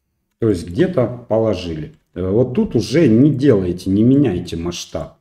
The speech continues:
да, потому как будет где-то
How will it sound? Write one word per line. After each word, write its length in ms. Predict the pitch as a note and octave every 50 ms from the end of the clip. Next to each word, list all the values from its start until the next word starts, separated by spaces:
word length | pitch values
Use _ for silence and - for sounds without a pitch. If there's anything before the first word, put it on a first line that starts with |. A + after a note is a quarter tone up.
| _ _ _
да, 380 | E2 F2+ B2 D3+ D#3 D3+ - - _ _ _
потому 400 | - D#2+ D2 - F#2 F#2 G2 G2
как 220 | F#2+ - F2+ D#2+ D#2
будет 360 | D#2+ D2+ F#2+ F#2 E2+ D#2+ D2+
где-то 520 | D#2+ D2+ C#2+ E2 F2 E2 E2+ E2+ D2 C#2+